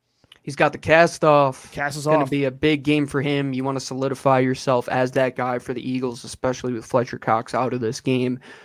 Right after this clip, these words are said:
Speaker 1: As good as Jalen Carter is, I think he's gonna get a lot of that attention, obviously, on the inside. Hassan is gonna get, I think, multiple hits on the quarterback, and he's definitely gonna record a hit. I don't know if all, or record a sack. I don't know if all of them are sacks, but I think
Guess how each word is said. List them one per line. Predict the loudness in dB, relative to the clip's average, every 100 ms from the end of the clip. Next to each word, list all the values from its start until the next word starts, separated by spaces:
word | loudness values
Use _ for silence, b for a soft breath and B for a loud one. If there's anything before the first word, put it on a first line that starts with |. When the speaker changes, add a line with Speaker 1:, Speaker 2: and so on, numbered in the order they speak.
| B -8
Speaker 1:
As | 2
good | 6 8
as | 8
Jalen | 6 4 2
Carter | 0 0 2
is, | 2 2
I | 2
think | 0
he's | -2 -4
gonna | -6
get | -4 -6
a |
lot | -4 -6 -6
of |
that | -10 -10
attention, | -4 0 2 2 0
obviously, | 0 0 -2 -4 -6 -6
on | -6 -4
the | -4
inside. | -4 -4 0 2 0 -4 b b b -4
Hassan | 0 6 6 6
is | 4
gonna | 4 4
get, | 8 6 6 _ _ _ _ _ 4
I | 6
think, | 6 6
multiple | 6 8 8 8 4 4
hits | 6 4 4
on | -2
the | -2
quarterback, | -4 0 2 4 4 2 -4 b b b _ -4
and | -2
he's | -2
definitely | 2 2 2 2
gonna | 2
record | 0 0 -2 0
a |
hit. | 4 4 6
I | 4
don't | 2
know | 2 0
if | 2
all, | 2 4 4
or | 4 2 _
record | -6 0 -2
a |
sack. | 2 4 4
I | 4
don't | 0
know | 0
if | 2
all | 8 8
of | 8
them | 6 2
are |
sacks, | 2 4 4 0 -10 b -2
but | 0
I |
think | 2 0 0